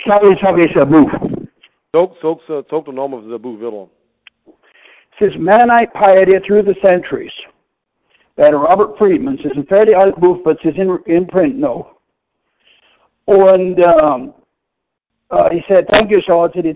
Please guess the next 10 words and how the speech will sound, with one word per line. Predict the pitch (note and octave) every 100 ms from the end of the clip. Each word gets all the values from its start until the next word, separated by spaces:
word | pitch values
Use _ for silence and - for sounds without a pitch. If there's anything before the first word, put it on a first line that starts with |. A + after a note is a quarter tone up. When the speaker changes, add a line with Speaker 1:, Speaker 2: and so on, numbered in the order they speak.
| -
Speaker 1:
three | G3 G#3+
ladies | G3+ F#3 F3
we | F3
introduced | D#3 F3+ F3+ G#3 F#3+ -
him, | C#3 B2+ C3 _ _ _
so | D3
let's | C#3 -
piety | E3 E3 E3+ D#3
do | D#3+
it." | C#3